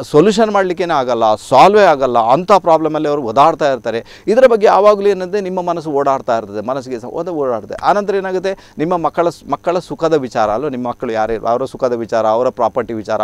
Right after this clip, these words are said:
ಇದು ಸಮಸ್ಯೆಗಳಾಗ್ಬೋದು. ನಿಮ್ಮ ಒಡ ಹುಟ್ಟಿದವ್ರ ಜೊತೆಗೆ ಸ್ವಲ್ಪ ಮಿಸ್‌ಅಂಡರ್‌ಸ್ಟ್ಯಾಂಡಿಂಗ್ ಆಗ್ಬೋದು, ಅಥವಾ ಒಡ ಹುಟ್ಟಿದವ್ರಿಗೆ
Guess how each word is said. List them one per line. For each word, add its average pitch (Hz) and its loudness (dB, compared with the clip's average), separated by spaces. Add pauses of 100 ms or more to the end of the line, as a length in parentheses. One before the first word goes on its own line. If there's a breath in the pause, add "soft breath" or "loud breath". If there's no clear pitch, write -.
ಇದು 151 -8
ಸಮಸ್ಯೆಗಳಾಗ್ಬೋದು. 107 -6 (260 loud breath)
ನಿಮ್ಮ 196 -2
ಒಡ 170 4
ಹುಟ್ಟಿದವ್ರ 170 -2
ಜೊತೆಗೆ 156 -6
ಸ್ವಲ್ಪ 143 -4
ಮಿಸ್‌ಅಂಡರ್‌ಸ್ಟ್ಯಾಂಡಿಂಗ್ 131 -6
ಆಗ್ಬೋದು, 110 -4
ಅಥವಾ 160 -2
ಒಡ 143 0
ಹುಟ್ಟಿದವ್ರಿಗೆ 151 -4